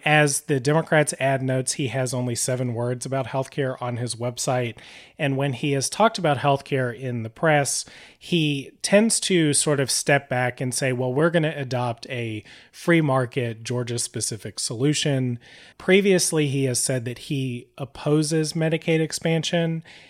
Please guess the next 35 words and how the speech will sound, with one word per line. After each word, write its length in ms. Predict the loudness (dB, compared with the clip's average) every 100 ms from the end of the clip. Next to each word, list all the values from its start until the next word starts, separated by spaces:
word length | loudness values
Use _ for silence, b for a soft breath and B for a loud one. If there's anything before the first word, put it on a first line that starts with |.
| B B
but 460 | 2 2 2 -2 _ -12
last 460 | -2 4 4 4 0
week, 180 | -2
the 80 | -2
A 160 | -4 -2
J 140 | -2
C 160 | -2 -2
reported 560 | -4 -4 -4 -2 -4
that 160 | -6 -8
he 180 | -8 -6
may 280 | -2 0 0
have 160 | 0
shifted 440 | 0 0 -2 -2 -2
that 240 | -2 -2
position 460 | -4 -2 -2 -2 -2
a 80 |
little 240 | -2 0 0
bit, 360 | 0 -2 -4 -14 B B B _ -18
he 240 | -2 2
is 160 | 2 2
not 360 | 2 4 2 0
opposing 580 | -6 2 2 4 0
the 160 | 0 -2
idea 720 | -4 -4 -2 -2 0 -2 -6 -12 B B B B
of 120 | -2
this 160 | 0 0
thing 120 | 0
called 180 | 0 -2
a 40 |
Medicaid 560 | -2 -2 -4 -4 -6 -6
waiver, 580 | -4 -4 -2 -2 -4 -8 B B B
which 160 | -2
is 140 | 0 0
basically 580 | 2 2 0 -4 -4
just 540 | -4 -4 -4 -6 -8